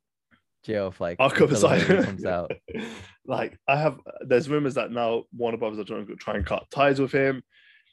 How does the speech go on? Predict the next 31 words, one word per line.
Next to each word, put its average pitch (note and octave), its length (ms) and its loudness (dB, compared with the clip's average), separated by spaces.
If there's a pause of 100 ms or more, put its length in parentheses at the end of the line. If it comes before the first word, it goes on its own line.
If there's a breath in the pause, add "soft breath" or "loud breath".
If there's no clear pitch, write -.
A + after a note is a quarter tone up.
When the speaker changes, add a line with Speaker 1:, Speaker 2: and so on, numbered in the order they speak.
Speaker 1:
They, A#2+ 120 -2
Speaker 2:
Obviously, G#2 240 2
Speaker 1:
as F2 100 -4
they G2+ 140 -4
should. F2+ 340 -10 (500)
Speaker 2:
as D3+ 220 6
they A#2+ 120 4
should, A2 280 2
like, F#2+ 200 -6
the G#2+ 60 -8
stuff D3+ 240 0
that A2+ 140 2
he's A2+ 100 -2
doing. G#2+ 340 -4 (160)
But D#3+ 100 -2
let's A3+ 120 2
be E3+ 100 -2
honest, - 460 -6 (640)
if - 60 -12
this A#3 160 -2
was D4 140 0
any F3+ 180 0
other C#3 260 0
guy, G2 340 -10 (160)
or A2+ 180 2
even E3+ 180 2
if, F3 180 2
if C3 220 -4
this F#3+ 180 0
was, C#3+ 360 -2 (800)
uh, A#2+ 40 0